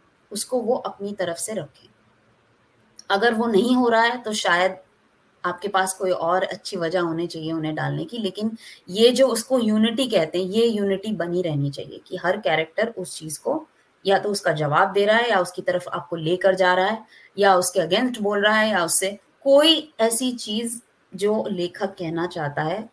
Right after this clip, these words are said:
उससे वो बार-बार जाके टकराए, तब वो पात्र, उसका मतलब रहना उस कहानी में जायज़ है। और उसको बनाने के लिए फिर आप अपने जीवन से ही प्रेरणा लेते हैं, या आप जो लिखते, पढ़ते हैं, देखते हैं, उससे प्रेरणा लेते हैं।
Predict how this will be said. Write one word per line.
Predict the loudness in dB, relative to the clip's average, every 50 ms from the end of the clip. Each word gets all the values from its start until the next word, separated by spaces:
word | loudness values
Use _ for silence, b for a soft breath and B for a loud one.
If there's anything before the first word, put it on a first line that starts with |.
| _ _
उससे | -2 -2 0 0 0 0
वो | 0 0
बार-बार | 0 2 2 2 2 4 4 2 2 2
जाके | 2 -2 -2 -2 -4 -4
टकराए, | -4 -4 -6 -2 0 0 0 0 -2 -4 -10 _ _ _ _ _ _ _ _ 4
तब | 4 4 4 2
वो | 2 2 2 0 0 -6 -14 _ _ _ _ _ 0
पात्र, | 0 2 2 0 -4 -6 -6 -6 -6 -8 _ _ _ _ _ -6
उसका | -6 -6 -2 0 0 0
मतलब | 0 0 0 0 -2 -2 -2 -8 _ -10
रहना | -8 -6 -4 0 2 2 2 2 0 -6 -12 _ -8
उस | -8 -6
कहानी | -6 -6 -4 -2 -2 -2 0 -2
में | -2 -4
जायज़ | -4 -4 -6 -6 -6 -8 -10 -16
है। | -20 _ _ _ _ _ _ b b b b b b b b b b b b -2 0
और | 2 2
उसको | 4 4 2 4
बनाने | 4 6 8 8 8 8 6
के | 4 4 4 4
लिए | 4 4 2 2 0
फिर | 0 -2 -2
आप | 2 4 4 4 4 2 0
अपने | -4 -4 -2 -2
जीवन | -2 -2 -2 -2 -2 -2 0 0 0
से | 0 0 2
ही | 2 2 0
प्रेरणा | 0 -2 -2 0 0 0 0
लेते | 0 0 -2 0 -2
हैं, | 0 0 2
या | 4 6
आप | 8 8 6 6 4 0
जो | 0 0
लिखते, | 2 0 -2 -2 -2 -2 0 0
पढ़ते | 2 2 2 2 2 0 -4 -2
हैं, | -2 -2 -2 0
देखते | 0 0 0 -2 -6 -8 -8
हैं, | -6
उससे | -6 -6 -4 -2 -2 -2 0
प्रेरणा | 2 0 2 2 0 -2 -2
लेते | -2 -4 -6 -10 -14
हैं। | -18 -18